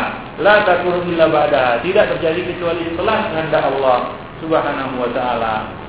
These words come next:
Bagaimana firman Allah di dalam surat Al-Insan, "Wa ma tasyauna illa an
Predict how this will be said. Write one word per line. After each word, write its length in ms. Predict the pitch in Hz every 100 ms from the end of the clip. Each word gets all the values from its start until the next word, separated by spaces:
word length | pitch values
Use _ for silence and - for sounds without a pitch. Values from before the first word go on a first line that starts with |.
| 117
Bagaimana 320 | 120 131 139
firman 260 | 135 135 131
Allah 480 | 131 147 190 - - - -
di 80 | 135
dalam 240 | 131 143 139
surat 240 | - 151 151 151 - - - - - -
Al-Insan, 640 | 131 160 151 151 170 185 220 220 - - - - -
"Wa 160 | 131
ma 240 | 170 165 160
tasyauna 680 | 151 160 151 180 185 156 151 180
illa 360 | 160 151 156 190 220 214 - - -
an 100 | 151